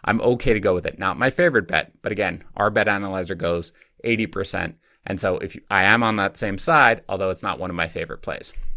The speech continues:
The Seahawks against the Eagles. This is Monday Night Football.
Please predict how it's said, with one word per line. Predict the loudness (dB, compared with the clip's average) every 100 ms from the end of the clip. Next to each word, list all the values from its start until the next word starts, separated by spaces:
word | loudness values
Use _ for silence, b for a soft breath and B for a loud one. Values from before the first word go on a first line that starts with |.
| -4 -2
The |
Seahawks | -2 -2 -4 2 4 2 -2 -12 _ _ -4
against | 2 2 2 -4 -18
the | -10 -8
Eagles. | -4 0 0 0
This | -10 -10
is | -12 -12
Monday | -4 -2 2 2 2
Night | 2 0
Football. | -4 -6 -2 -2 -2